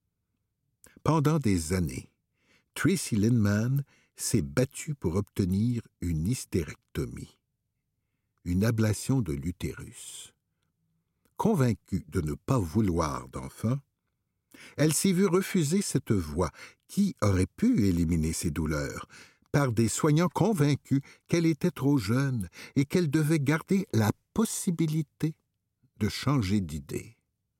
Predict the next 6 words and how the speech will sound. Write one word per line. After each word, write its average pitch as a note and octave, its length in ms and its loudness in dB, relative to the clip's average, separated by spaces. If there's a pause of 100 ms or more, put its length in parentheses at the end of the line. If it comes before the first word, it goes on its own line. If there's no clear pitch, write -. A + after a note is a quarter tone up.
(1000)
Mais G#2 100 2
je E2 80 -4
n'ai G2 100 2
jamais F2+ 320 2
changé D2 380 -6
d'idée. - 500 -12